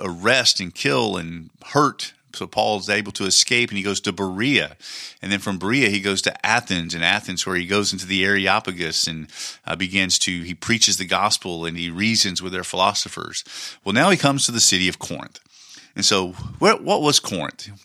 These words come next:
Um, what was it like? An ancient city, just a little history about the city of Corinth.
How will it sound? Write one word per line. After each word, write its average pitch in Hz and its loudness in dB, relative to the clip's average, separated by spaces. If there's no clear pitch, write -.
Um, 78 -4
what 131 -2
was 180 4
it 170 2
like? 85 -2
An - -6
ancient 139 2
city, 98 2
just 151 2
a - -4
little 110 -4
history 101 0
about 85 -4
the - -12
city 92 0
of 82 -10
Corinth. - -6